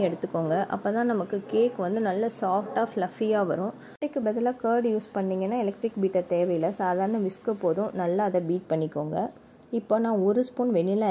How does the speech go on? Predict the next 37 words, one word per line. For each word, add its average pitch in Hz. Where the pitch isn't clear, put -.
எசன்ஸ் 196
ஆட் 165
பண்ணுறேன். 165
இது 208
எதுக்குன்னா, 220
அப்போ 190
தான் 226
அந்த 208
முட்டையோட 202
ஸ்மெல் 202
வராமல் 180
இருக்கும், 185
இதை 185
வச்சு 175
பீட் 185
பண்ணும் 165
போது. 160
இப்போது 214
இந்த 247
கன்சிஸ்டன்சி 220
வர 175
வரையும் 202
நல்லா 202
பீட் 196
பண்ணிக்கணும். 175
அப்போ 185
தான் 214
கேக் 214
நல்லா 185
ஃப்ளஃபியாக, 202
சாஃப்டாக 185
வரும். 160
பிளெண்டர் 220
எடுத்துக்கோங்க, 165
அதில் 180
எல்லா 196
ட்ரை 180